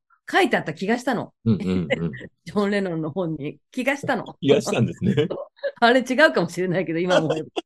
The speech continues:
Speaker 1: <laughs> わがまま万歳みたいなことが。
Speaker 2: うんうんうんうん。
Speaker 1: それで、やっぱそうなんだっていう。
Speaker 2: うんうん。
Speaker 1: 真面目、どっちかっていうと私は真面目だったので、
Speaker 2: うん。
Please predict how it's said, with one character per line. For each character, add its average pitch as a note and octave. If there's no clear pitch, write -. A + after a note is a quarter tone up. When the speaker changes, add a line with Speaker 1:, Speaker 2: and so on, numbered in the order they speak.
Speaker 1:
<laughs> D#4
わ A#3
が D4+
ま F#4
ま C4+
万 A3+
歳 A#3+
み F3
た D#3
い C#3+
な C#3+
こ D#3
と D3
が。 C3
Speaker 2:
う A2+
ん -
う -
ん F3
う -
ん G2+
う -
ん。 -
Speaker 1:
そ B3
れ C#4+
で、 B3
や F3+
っ -
ぱ E3+
そ F3+
う A#3
な A#3
ん G#3
だ D3+
っ -
て D3+
い B2
う。 A#2
Speaker 2:
う -
ん E3
う E3
ん。 -
Speaker 1:
真 A#3+
面 F4+
目、 -
ど A#3
っ -
ち B3+
か E4
っ E4+
て E4
い -
う -
と C#4+
私 B3
は A3
真 F#3
面 D#4+
目 -
だ E4+
っ E4+
た F3+
の C#3
で、 D3+
Speaker 2:
う G2
ん。 E2